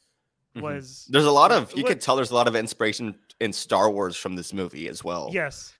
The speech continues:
Speaker 2: yes.
Speaker 1: The
Speaker 2: And
Speaker 1: way that the hallway is designed, the way that the, like, everything looks, like, so round, it looks
Speaker 2: Mm-hmm.
Speaker 1: incredible.
Speaker 2: Uh, you mentioned Star Wars there,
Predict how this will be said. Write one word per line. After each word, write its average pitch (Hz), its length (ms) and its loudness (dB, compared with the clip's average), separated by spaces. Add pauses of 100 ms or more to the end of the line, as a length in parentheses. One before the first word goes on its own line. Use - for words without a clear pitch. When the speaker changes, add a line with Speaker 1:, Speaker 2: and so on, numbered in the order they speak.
Speaker 2:
yes. 156 460 -10
Speaker 1:
The 127 100 2
Speaker 2:
And 127 80 4
Speaker 1:
way 143 120 6
that 147 140 2
the 120 100 2
hallway 127 520 2
is 139 120 -4
designed, 131 640 -4
the 117 40 -6
way 113 140 -4
that 127 200 -10
the, 113 140 -6
like, 101 320 -8 (120)
everything 117 440 -8
looks, 107 260 -6
like, 104 120 -8
so 107 280 -8
round, 101 600 -8 (180)
it 127 240 -2
looks 135 260 -2
Speaker 2:
Mm-hmm. 113 100 -8
Speaker 1:
incredible. 92 600 -6 (180)
Speaker 2:
Uh, 147 180 -12
you 135 200 -20
mentioned 151 300 -14
Star 143 260 -12
Wars 139 260 -14
there, 127 340 -16